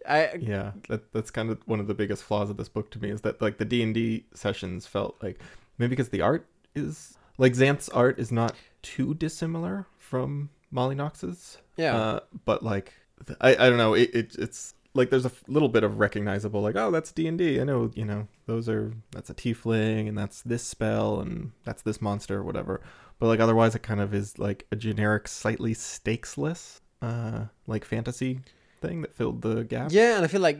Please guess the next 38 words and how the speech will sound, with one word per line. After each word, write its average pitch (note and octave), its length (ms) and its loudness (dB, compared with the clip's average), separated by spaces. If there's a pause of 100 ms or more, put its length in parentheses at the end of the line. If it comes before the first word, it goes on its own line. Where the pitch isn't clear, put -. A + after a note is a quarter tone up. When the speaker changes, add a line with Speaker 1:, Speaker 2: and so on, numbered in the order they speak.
Speaker 1:
the, C#3+ 920 -6
the D3+ 160 2
relationships D3+ 760 2
between B2+ 280 -4
the B2 100 -2
ca-, - 160 -8
between C3+ 300 -6
the C3 40 -4
characters C3 280 0
are A2+ 100 -4
contained B2 360 -4
in A#2 160 -4
the G#2+ 80 -6
metaphors G3+ 600 4
of E3+ 340 0
the E3 240 0
adventure, D#3+ 720 0
of, D3 100 0
like, B2 200 2 (160)
the C3 120 2
D C3+ 160 0
and C3+ 100 4
D C3+ 60 2
adventure. D#3 540 2 (400)
But D3+ 180 10
I F3+ 100 10
still A3 260 4
feel G#3 140 4
like D3+ 120 4
it's - 240 -4
missing D#3 540 0
just, C3+ 280 0
like, A2 380 -2 (180)
I F3 140 4
don't G#3+ 80 2
know, E3 300 4 (600)
extra, - 500 -2
uh, C#3+ 920 0